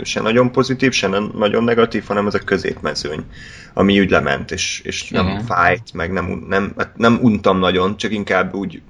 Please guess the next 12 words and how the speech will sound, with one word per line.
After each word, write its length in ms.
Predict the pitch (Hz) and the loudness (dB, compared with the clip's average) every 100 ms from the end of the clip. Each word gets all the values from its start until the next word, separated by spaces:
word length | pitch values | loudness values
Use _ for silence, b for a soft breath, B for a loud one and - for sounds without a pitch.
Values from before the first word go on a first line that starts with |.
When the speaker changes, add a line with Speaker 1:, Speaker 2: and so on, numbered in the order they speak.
| - | -14
Speaker 1:
vártam 480 | 104 90 87 - 80 | -2 0 0 -4 -8
a 60 | 71 | -6
végét, 440 | - 71 78 78 | -6 -6 -8 -8
hogy, 300 | - - - | -6 -6 -6
ö, 140 | - - | -4 -4
jussunk 420 | - - - - | -4 -6 -6 -6
el 100 | - | -4
oda, 180 | - 50 | 0 0
ahova 180 | - | 0
el 100 | - | 2
akarunk 380 | 110 - 120 123 | 2 2 0 0
jutni. 360 | 127 120 127 | -4 -6 -6